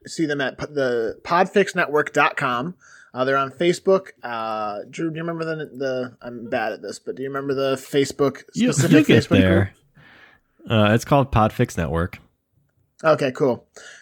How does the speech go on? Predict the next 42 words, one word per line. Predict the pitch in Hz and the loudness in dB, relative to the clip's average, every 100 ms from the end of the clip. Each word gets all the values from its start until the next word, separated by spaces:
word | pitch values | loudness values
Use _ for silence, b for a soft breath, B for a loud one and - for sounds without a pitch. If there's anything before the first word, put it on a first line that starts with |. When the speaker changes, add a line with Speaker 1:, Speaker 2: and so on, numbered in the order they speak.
| B | B
Speaker 1:
And | 165 | 0
I | 175 | 4
think | 190 190 | 4 6
Speaker 2:
The | |
Speaker 1:
their | 185 | 6
Twitter | 233 208 | 8 6
Speaker 2:
Podfix | 165 | 6
Speaker 1:
handle | 160 160 | 2 2
is, | 160 | 2
Speaker 2:
Network. | 151 143 | -2 -4
Speaker 1:
it | |
handle | 165 151 147 | -2 2 2
is | 135 | 4
also | - - 139 | 2 4 2
Podfix | - 120 107 113 - | 0 -4 -4 -8 -10
Network. | 131 - - - - b b b b b b b - | -12 -8 -8 -8 -16 b b b b b b b -8
Um, | 127 110 - | -4 -4 -2
if | 170 | 2
you | 202 254 | 6 8
like | 247 220 - | 10 8 6
Speaker 2:
You | 151 | 6
Speaker 1:
our | 254 | 6
Speaker 2:
just | 370 285 | 6 6
double | 143 120 | 6 6
check | 120 | 6
Speaker 1:
show, | |
Speaker 2:
that. | 143 160 | 4 2
Speaker 1:
you | 160 | 2
might | 165 160 | 2 4
also | 151 196 226 | 4 6 6
like | 175 147 139 - | 6 4 2 -2
the | 139 139 127 | -6 -4 -2
another | 147 196 170 | 4 4 4
network | 156 139 131 | 2 0 0
on | 135 127 | -4 -6
the | 127 | -6
podcast | 127 135 131 135 - | -2 -2 0 -4 -2
called | 127 | -4
The | - | -4
Florida | - 180 254 190 | 4 6 8 6
Man | 139 123 117 | 2 -2 -2
Show, | - 110 104 143 | -2 0 0 -2